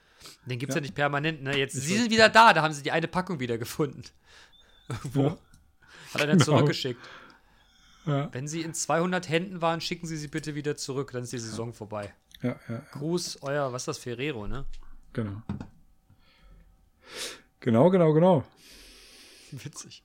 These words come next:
Speaker 2: Mon
Speaker 1: Schöne
Speaker 2: Chéri.
Speaker 1: Vorstellung.
Speaker 2: Ja, auf jeden Fall. Ähm, wir hatten ja jetzt gerade dieses, dieses Impfthema, ne?
Speaker 1: Ja.
Speaker 2: Ähm, da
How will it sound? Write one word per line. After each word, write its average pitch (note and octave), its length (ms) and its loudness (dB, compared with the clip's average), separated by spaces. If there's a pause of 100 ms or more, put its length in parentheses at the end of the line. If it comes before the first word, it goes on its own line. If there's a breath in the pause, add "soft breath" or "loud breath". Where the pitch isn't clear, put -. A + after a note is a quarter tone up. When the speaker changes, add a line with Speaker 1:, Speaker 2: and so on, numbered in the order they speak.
(160)
Speaker 2:
Mon G#2+ 240 2
Speaker 1:
Schöne B2+ 180 0
Speaker 2:
Chéri. G2+ 40 -6
Speaker 1:
Vorstellung. A2 540 -6 (280)
Speaker 2:
Ja, A2+ 160 -2
auf G#2 100 -6
jeden G#2 160 -4
Fall. G#2+ 220 -8 (680)
Ähm, C3+ 580 8 (920)
wir B2 100 6
hatten C#3+ 100 8
ja D#3+ 60 10
jetzt D#3+ 140 6
gerade D3 240 6
dieses, B2+ 420 0
dieses A#2+ 320 4
Impfthema, G#2+ 600 2
ne? D3+ 160 -2 (240)
Speaker 1:
Ja. B2 340 -4 (1080)
Speaker 2:
Ähm, B2 500 4 (600 loud breath)
da C#3 440 8